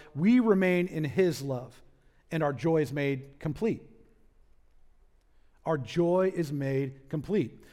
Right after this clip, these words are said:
This is not an immediate, quick satisfaction concept. It's the idea of continual love, continual relationship with Jesus that brings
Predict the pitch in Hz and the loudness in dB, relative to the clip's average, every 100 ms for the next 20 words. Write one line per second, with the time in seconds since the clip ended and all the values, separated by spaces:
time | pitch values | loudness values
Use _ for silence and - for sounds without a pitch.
0 | - 190 202 139 147 170 190 226 233 233 | 0 2 2 -2 -2 2 6 8 6 4
1 | - - - _ _ _ - - 185 165 | -10 -20 -20 _ _ _ -12 -2 2 4
2 | 202 240 226 208 202 - - - - 262 | 6 6 6 6 4 0 -20 -16 2 2
3 | 254 - 220 196 185 - 185 180 - 151 | 2 4 6 6 4 2 4 4 0 -4
4 | 180 175 - 127 - - - 180 - 185 | -2 -2 -2 -6 -8 -14 -4 -4 0 -2
5 | 180 196 202 214 208 190 - 196 151 - | 6 8 8 6 4 2 -2 -2 -2 -6
6 | - 269 247 196 156 139 127 104 92 - | 0 4 4 4 2 0 -4 -6 -14 -20
7 | - - _ _ _ _ _ _ _ _ | -20 -20 _ _ _ _ _ _ _ _
8 | - _ _ - - - 185 - 285 262 | -20 _ _ -20 -12 -2 -2 2 4 6
9 | 254 214 190 180 175 175 143 123 131 117 | 6 6 6 4 4 2 -6 -8 -10 -12
10 | - _ - - _ 151 107 151 170 127 | -16 _ -20 -20 _ -6 -4 0 0 -2
11 | 104 - - - 151 139 160 185 196 185 | -8 -14 -20 -2 -2 0 0 0 0 -2
12 | 131 | -6